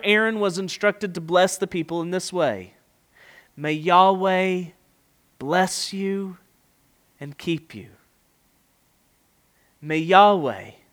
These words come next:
make his face to shine upon you and be gracious to you.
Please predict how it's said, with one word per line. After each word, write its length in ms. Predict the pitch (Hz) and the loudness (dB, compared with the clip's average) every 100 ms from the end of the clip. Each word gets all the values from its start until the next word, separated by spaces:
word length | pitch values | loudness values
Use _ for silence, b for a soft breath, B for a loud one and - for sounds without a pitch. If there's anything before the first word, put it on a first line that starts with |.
| _ _ _ _ _ _ _ _ _ _ _ _ _ _ _ _ _ _ _ _ - | _ _ _ _ _ _ _ _ _ _ _ _ _ _ _ _ _ _ _ _ -4
make 200 | 165 165 | -2 -2
his 300 | 147 - - | -4 -4 -10
face 420 | - 202 214 - | 0 4 4 2
to 100 | - | -6
shine 320 | 180 190 180 | -6 -2 -2
upon 360 | 175 - 165 151 | -2 -6 -6 -6
you 120 | 127 | -8
and 100 | 123 | -8
be 100 | 135 | -8
gracious 500 | 135 143 156 - 120 | -4 0 0 -2 -14
to 160 | - 107 | -16 -18
you. 160 | 82 | -18